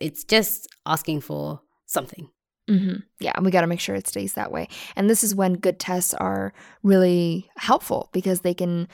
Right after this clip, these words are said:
Speaker 2: uh, help us find out if there are any faults or any issues there. Uh, and so we can make sure we rely on our tests to, to cover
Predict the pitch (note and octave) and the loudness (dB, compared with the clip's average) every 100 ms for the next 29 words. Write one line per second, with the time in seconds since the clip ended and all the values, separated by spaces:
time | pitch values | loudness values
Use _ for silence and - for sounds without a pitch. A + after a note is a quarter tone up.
0 | - - - - F#3+ F#3 F#3 F#3 F3 - | -14 -20 -6 0 0 2 0 2 0 0
1 | - F3+ F3+ F#3+ F#3 - F#3 - F3 E3+ | -2 -2 0 0 -2 0 0 2 2 2
2 | F3 F3 - F3 F3 - F#3+ - C#4 B3 | -2 -2 -2 -2 -2 -4 -4 -2 -2 0
3 | G#3+ G3 F#3 F3+ F3 - - - - G2 | 0 2 2 2 0 -4 -20 -8 -4 -2
4 | - F3 F3 F3+ F3+ F3 F#3 F#3 F#3 - | -2 -2 0 0 -2 -4 -4 -4 -6 -4
5 | G3 F#3+ F#3+ - - - - - F#3+ F3+ | -4 -4 -4 -6 -6 -8 -10 -10 -10 -8
6 | - G#3 - - F#3 - F#3+ - G3+ | -8 -8 -8 -10 -12 -10 -8 -8 -10